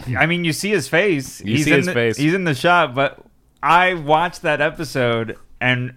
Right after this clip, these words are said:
Speaker 1: and had no idea he was in it, and then saw <laughs> his clip.
Speaker 2: Yeah, yeah, yeah. You watched it first time, you had no idea.
Speaker 1: <laughs> Oh,
Speaker 2: You,
Speaker 1: man.
Speaker 2: He, like, he, like, when he posted it online, he slowed it down. It must have been, like, thirty,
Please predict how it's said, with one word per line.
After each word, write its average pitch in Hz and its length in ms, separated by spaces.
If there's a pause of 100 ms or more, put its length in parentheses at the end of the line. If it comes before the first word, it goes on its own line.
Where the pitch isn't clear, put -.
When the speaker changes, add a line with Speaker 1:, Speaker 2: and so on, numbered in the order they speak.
Speaker 1:
and 127 340
had 135 240
no 143 220
idea 135 500
he 139 140
was 131 180
in 131 160
it, 117 220 (140)
and 127 120
then 127 220
saw 139 280
<laughs> 123 100
his - 160
clip. - 400 (340)
Speaker 2:
Yeah, 113 240 (100)
yeah, 120 300 (140)
yeah. 135 140
You 127 180
watched 123 240
it 117 200
first 117 300
time, 107 160
you 101 60
had 98 120
no 101 140
idea. 98 340
Speaker 1:
<laughs> - 60 (640)
Oh, 135 60
Speaker 2:
You, 120 240
Speaker 1:
man. 107 200
Speaker 2:
He, 147 60
like, 135 220
he, 147 140
like, 123 420
when 135 160
he 131 80
posted 139 380
it 123 100
online, 107 480
he 107 180 (140)
slowed 123 500
it 113 100
down. 113 280
It 104 40
must 110 200
have 110 80
been, 104 160
like, 95 260 (200)
thirty, 117 420